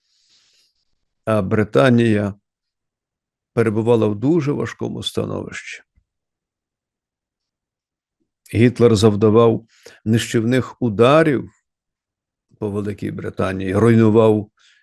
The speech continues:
міста і села, то Черчилль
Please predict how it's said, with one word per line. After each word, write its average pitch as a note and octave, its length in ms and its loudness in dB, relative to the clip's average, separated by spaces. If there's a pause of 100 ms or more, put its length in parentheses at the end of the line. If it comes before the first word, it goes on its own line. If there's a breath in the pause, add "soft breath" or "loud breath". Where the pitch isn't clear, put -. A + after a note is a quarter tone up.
(140)
міста A#2 420 0
і F2 120 -6
села, G#2 500 -4 (1120)
то A#2+ 180 -2
Черчилль E3 680 -2